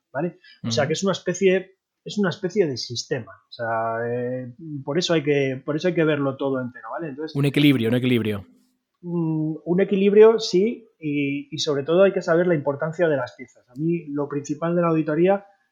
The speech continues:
Speaker 1: es que cuando un cliente sale de la auditoría, yo le pongo las acciones en prioridad, ¿vale? O sea, en un orden de prioridad y le digo, las más importantes para que antes empieces a ver resultados y antes empieces a construir, a crecer y tal, desde el punto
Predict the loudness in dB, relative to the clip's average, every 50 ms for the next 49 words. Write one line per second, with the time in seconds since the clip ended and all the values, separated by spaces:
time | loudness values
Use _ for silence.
0 | _ _ -14 -10 -4 -2 -2 0 0 -2 0 0 -2 -2 0 0 0 0 0 0
1 | -4 -2 -2 -2 -2 0 0 0 0 0 0 -2 0 0 2 2 2 0 -2 _
2 | _ _ _ _ _ _ _ _ _ -6 0 2 2 2 2 0 0 -2 0 2
3 | 2 2 2 2 0 -4 -6 -4 -2 -2 -2 -4 -6 -12 -8 -6 -6 -6 -4 -2
4 | 2 4 4 4 4 4 6 6 4 4 2 -2 -4 -4 -6 -8 -10 -8 -6 -6
5 | -6 -4 -4 -6 -6 -6 -6 -4 -4 -4 -2 -2 -2 2 2 2 2 2 -2 -4
6 | -6 -4 -4 -6 -6 -8 -10 -12 -12 -12 -12 -14 -8 -6 -4 -4 -4 -4 -4 -4
7 | -6 -6 -8 -16 -16 -16 -18 -18 _ _ _ _ -20 _ _ _ _ _ -6 -4
8 | -2 -2 -2 -2 -2 -4 -6 -6 -6 -10 _ _ -2 0 0 0 2 0 -2 -2
9 | -2 -4 -2 0 0 0 0 0 0 0 0 0 -2 -4 -4 -6 -6 -2 0 0
10 | 0 0 -4 -6 -8 -12 -18 _ _ -12 -10 -10 -8 -8 -6 -6 -6 -4 -4 -6
11 | -4 -2 -2 -2 -4 -6 -10 -10 -12 -8 -4 -2 0 0 0 -2 -4 -6 -10 -8
12 | -6 -4 -4 -4 -6 -6 -6 -6 -6 -6 -12 -18 _ -16 -12 -10 -8 -6